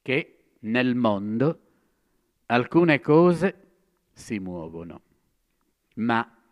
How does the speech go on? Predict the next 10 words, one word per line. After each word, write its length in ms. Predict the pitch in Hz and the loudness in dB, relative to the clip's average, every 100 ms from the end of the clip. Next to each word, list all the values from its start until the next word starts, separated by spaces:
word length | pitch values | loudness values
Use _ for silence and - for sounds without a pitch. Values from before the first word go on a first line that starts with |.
| _ _ _ | _ _ _
tutto 280 | 170 170 160 | 0 4 4
ciò 200 | - 175 | 6 4
che 160 | 156 | 4
si 240 | 143 - 127 | -4 -4 -8
muove 800 | 120 120 104 101 104 110 170 175 _ _ _ - | -4 -2 -2 -4 -6 -4 -6 -6 _ _ _ -4
è 100 | 131 | -4
mosso 540 | 127 135 123 - 135 | -2 -4 -4 -6 -10
da 220 | 117 117 - | -10 -12 -4
altro. 800 | 120 101 85 - _ - - - _ _ _ - | -2 -2 -4 -18 _ -20 -20 -20 _ _ _ -8
Infatti, 680 | 135 131 147 117 - 131 | -6 2 2 2 -4 -10